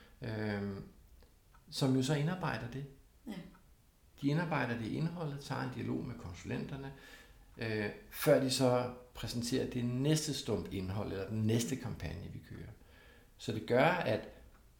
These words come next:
Speaker 1: der nu er en naturlig, et naturligt tilbageløb fra
Speaker 2: Okay.
Speaker 1: salg og marked ind i markedsføring, som så bliver afstemt med vores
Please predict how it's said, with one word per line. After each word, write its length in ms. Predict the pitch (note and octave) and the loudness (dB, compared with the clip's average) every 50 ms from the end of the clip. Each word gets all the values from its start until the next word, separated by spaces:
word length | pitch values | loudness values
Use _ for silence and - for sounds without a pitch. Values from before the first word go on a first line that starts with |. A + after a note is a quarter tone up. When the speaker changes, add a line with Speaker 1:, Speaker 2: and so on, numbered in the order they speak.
| - - A#2 | -8 -2 0
Speaker 1:
der 80 | A#2 | 4
nu 180 | A#2+ C3 C#3+ D3+ | 6 6 6 6
er 120 | D3 B2+ | 6 6
en 100 | A#2 - A2 G#2 | 4 4 2 0
naturlig, 800 | G2+ G2 - - - - - G#3+ G3+ E3+ E3 D#3+ D#3+ D#3+ E3 - - - - - - - - - - - - - - - | 0 -2 -4 -4 -6 -4 0 0 2 2 2 0 0 -2 -4 -6 -12 -20 -20 -20 -20 -20 -20 -20 -20 -20 -20 -18 -6 -4
et 120 | C3+ C3 | -2 0
naturligt 460 | C3+ C3 B2 - - E3 - D3 C3+ - | 0 0 0 0 -2 -2 -2 -2 -2 -4
tilbageløb 600 | - - - G2+ G#2 - B2 B2+ C3 - - - | -8 -6 -6 -4 -4 -2 -2 -2 -4 -4 -6 -8
fra 180 | - - - A#2 | -10 -8 -8 -4
Speaker 2:
Okay. 80 | A#2+ | -2
Speaker 1:
salg 260 | - - A#2+ A#2+ - - | 0 2 2 2 0 -2
og 80 | G2+ | -2
marked 520 | G2 G2 G#2 C3+ D#3+ E3 F3+ F3 F3 E3 E3+ | -2 -2 -2 -2 -2 -4 -6 -6 -8 -8 -6
ind 200 | - C#3 C3+ B2+ | -4 -4 -4 -4
i 40 | A#2+ | -4
markedsføring, 720 | A2 A2 A2+ C3+ D#3+ E3 D#3 - - C#3 C3+ C3+ C#3 C3+ - | -4 -4 -4 -4 -6 -8 -10 -8 -8 -8 -8 -8 -10 -12 -12
som 140 | - B2+ A2 | -10 -10 -6
så 100 | B2 B2+ | -6 -6
bliver 180 | A#2+ C3 A2 | -4 -2 -2
afstemt 460 | D#2+ E2 F#2+ - - - - - - - | 0 0 -2 -2 -4 -6 -8 -8 -8 -10
med 80 | - | -8
vores 180 | - F#2+ - | -8 -10 -10